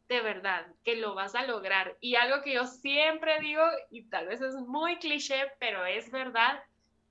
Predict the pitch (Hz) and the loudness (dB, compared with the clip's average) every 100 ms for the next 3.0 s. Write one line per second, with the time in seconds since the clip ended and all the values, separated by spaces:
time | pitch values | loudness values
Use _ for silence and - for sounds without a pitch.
0 | _ 233 262 269 254 262 277 277 233 202 | _ 4 4 0 -2 -2 0 0 2 0
1 | - 220 285 320 - _ - 233 226 226 | 0 2 4 2 -10 _ -6 -4 -4 -6
2 | 233 247 262 277 262 254 226 208 208 202 | -6 -6 -4 -2 -2 -6 -10 -8 -10 -12